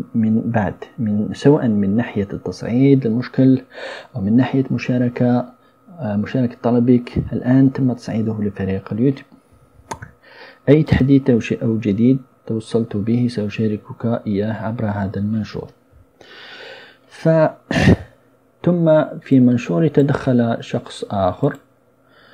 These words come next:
وكتب: "أنا ما زلت أنتظر الرد بشأن سرقة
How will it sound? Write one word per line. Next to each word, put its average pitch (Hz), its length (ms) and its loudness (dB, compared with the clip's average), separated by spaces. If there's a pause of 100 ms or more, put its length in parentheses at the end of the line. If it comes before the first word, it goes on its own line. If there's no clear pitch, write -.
(520)
وكتب: 131 800 2
"أنا 135 180 2
ما 120 120 4
زلت 131 280 -2
أنتظر 120 540 0
الرد 113 340 0
بشأن 127 360 0
سرقة 117 360 -4